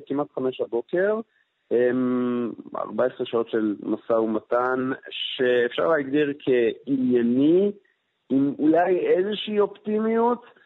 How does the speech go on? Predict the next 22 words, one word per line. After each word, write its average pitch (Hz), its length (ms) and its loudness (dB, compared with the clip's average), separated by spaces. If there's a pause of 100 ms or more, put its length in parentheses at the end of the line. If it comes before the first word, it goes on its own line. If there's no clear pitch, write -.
(280)
עם 131 140 -2
כניסה 139 460 0
לחדר 160 480 0
של 127 440 0 (200)
מנכ״ל 104 460 0
משרד 135 480 0
האוצר, 156 800 0 (580)
אבל 139 340 -4 (120)
לא 170 760 2
הרבה 131 360 0
יותר 123 340 -2
מזה. 98 500 0 (120)
אמ, 107 440 -2
המגעים 110 600 -4
יימשכו 117 380 -4
היום 110 200 -2
בשעה 104 320 -2
שלוש, 120 520 -2 (580)
אה, 98 340 0
ואנחנו 113 440 0
נקווה 113 600 -2
שאולי 139 840 0